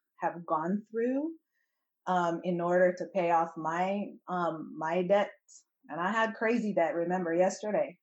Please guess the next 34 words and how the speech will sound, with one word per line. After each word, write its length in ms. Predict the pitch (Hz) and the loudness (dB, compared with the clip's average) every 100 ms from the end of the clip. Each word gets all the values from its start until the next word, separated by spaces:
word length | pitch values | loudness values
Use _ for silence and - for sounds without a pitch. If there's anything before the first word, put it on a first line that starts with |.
| _ - | _ -10
I 80 | 170 | -2
told 240 | 185 180 | 2 2
you 100 | 156 | 2
back 180 | 156 160 | -4 -4
in 100 | 151 151 | -6 -6
two 140 | 175 160 | -4 0
thousand 320 | 170 175 180 | 0 -2 -2
five, 280 | 196 160 143 - _ _ _ _ | 2 2 2 -8 _ _ _ _
forty-six 560 | 214 240 247 - 240 - | -2 0 0 -2 -6 0
thousand 500 | 190 208 190 151 - - | 4 4 2 -6 -16 -10
dollars. 500 | 151 156 135 131 - _ _ _ _ _ _ _ - | -4 -4 -4 -10 -18 _ _ _ _ _ _ _ -4
And 120 | 214 | 2
maybe 220 | 254 294 | 4 6
to 100 | 302 | 4
some 200 | 294 277 | 6 4
people, 280 | 294 285 285 | 6 6 6
it's 160 | 254 254 | 6 2
like, 160 | 220 | 2
"Oh, 200 | 247 254 | 2 2
that's 240 | 233 233 254 | 2 0 0
not 200 | 220 196 | 0 2
bad 360 | 202 202 202 202 | 4 6 4 2
compared 400 | 202 202 185 185 | -2 2 2 2
to 200 | 185 180 | 0 0
blah, 120 | 165 | -2
blah, 100 | 170 | -4
blah." 180 | 170 151 151 | -2 -2 0
But 140 | 147 - | -4 -2
it 180 | 196 170 | -4 -2
was 180 | 160 143 147 | -4 -6 -8
really 260 | 160 147 139 | -4 -4 -4
bad 100 | 139 - _ _ _ _ _ | -6 -8 _ _ _ _ _
for 120 | 151 | -6
me 240 | 156 135 | -6 -8